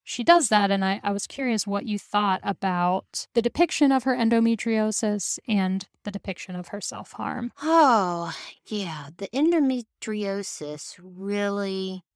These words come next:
Speaker 2: and I'm coming from it from a biased perspective, I think, but that alarmed me because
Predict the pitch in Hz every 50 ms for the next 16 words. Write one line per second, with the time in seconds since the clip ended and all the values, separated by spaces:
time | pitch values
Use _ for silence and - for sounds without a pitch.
0 | - _ _ - 196 214 233 254 254 - - 220 202 196 185 - - 185 180 175
1 | 175 165 - - 175 175 170 165 156 - 165 165 165 165 165 151 - - - _
2 | - 170 151 - - 151 156 - - 160 156 156 156 156 - - - 156 - -
3 | - - - _ _ _ 175 180 185 175 170 _ - 226 254 254 240 190 180 170
4 | 170 165 160 156 156 156 - - - - 160 165 175 165 165 - - 196 - -
5 | 196 196 196 196 185 180